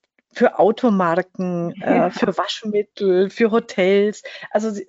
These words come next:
Speaker 1: echte Beispiele mit ihren Slogans und sehr schön. Ich habe jetzt hier grad mal das Buch aufgeschlagen. Ähm, ich weiß, das ist jetzt immer der, der absolute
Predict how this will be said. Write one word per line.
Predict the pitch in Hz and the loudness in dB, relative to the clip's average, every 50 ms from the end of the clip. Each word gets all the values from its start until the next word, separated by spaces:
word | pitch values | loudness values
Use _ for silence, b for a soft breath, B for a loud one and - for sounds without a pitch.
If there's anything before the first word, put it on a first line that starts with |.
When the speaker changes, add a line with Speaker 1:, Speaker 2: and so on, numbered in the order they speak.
| _ - - | _ -12 -2
Speaker 1:
echte | - 262 294 - - 311 | 0 0 0 0 -2 0
Beispiele | 240 - 196 208 269 311 - - - 339 339 349 294 | 2 2 4 4 2 0 -2 0 0 2 2 2 2
mit | 247 254 240 - | 0 -2 -2 -2
ihren | 233 233 214 208 | -2 -2 -2 -2
Slogans | - - 208 185 190 214 240 240 269 294 302 311 320 311 - - | -4 -4 0 2 2 2 2 2 -2 -4 -4 -4 -6 -6 -8 -8
und | - - 233 233 B B B B B B | -4 -2 -2 -2 B B B B B B
sehr | - - - - 220 254 262 | -20 -10 -4 -2 0 0 0
schön. | - - 262 240 220 | -2 -2 -2 -2 -2
Ich | 220 - - | -2 -2 -2
habe | 214 202 214 | -2 -2 -2
jetzt | 208 - - | -2 -4 -4
hier | - 196 | -6 -6
grad | - - 196 190 - 185 | -6 -6 -8 -10 -8 -8
mal | 180 175 | -8 -8
das | 180 185 - | -8 -12 -12
Buch | _ 208 196 - - | _ -14 -16 -8 -6
aufgeschlagen. | - 185 - _ - 220 - - 220 - 196 190 202 202 B B B B B B _ | -6 -6 -6 _ -10 -10 -8 -6 -6 -4 -4 -4 -6 -8 B B B B B B _
Ähm, | 190 180 175 175 175 175 180 - | -6 -6 -4 -4 -4 -4 -6 -6
ich | - 180 - | -8 -8 -6
weiß, | 170 135 175 175 - | -4 -4 -4 -4 -6
das | 180 175 - | -8 -8 -8
ist | 180 - | -6 -4
jetzt | 180 175 175 - - - | -4 -4 -4 -8 -10 -6
immer | 180 180 175 165 | -4 -2 -2 -2
der, | 160 170 160 156 151 151 147 - - | -2 -2 -2 0 0 -2 -2 -4 -6
der | - 90 - - | -8 -8 -6 -6
absolute | 165 - - - - 175 170 165 - - - 170 160 151 - - | -6 -8 -10 -12 -12 -10 -10 -12 -10 -10 -8 -6 -6 -6 -6 -8